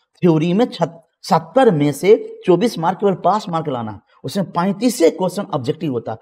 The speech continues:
उस ऑब्जेक्टिव में भी ऑप्शन देता है सत्तर गो, और पास करने के लिए पढ़ते हो। छे, शर्म लगना चाहिए रे,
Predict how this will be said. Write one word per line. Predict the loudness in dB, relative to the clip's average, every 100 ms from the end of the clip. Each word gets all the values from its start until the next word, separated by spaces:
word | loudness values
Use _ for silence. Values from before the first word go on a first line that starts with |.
| _ -6
उस | -4
ऑब्जेक्टिव | -2 -2 -2 2
में | 2
भी | 2
ऑप्शन | 0 -6 -4 -2
देता | -2 -2
है | -6
सत्तर | -8 -8 -8
गो, | -8 -14 _ _ _ _ _ _ _ -12
और | -12 -10
पास | -10 -8
करने | -4 -2
के | 0
लिए | -2
पढ़ते | -2 -8 -6
हो। | -8 -8 _ _ -4
छे, | -4 -4 -16 _ _ _ _ _ _ _ _ -10
शर्म | 0 4 6
लगना | 4 0 -4
चाहिए | -8 -8
रे, | -12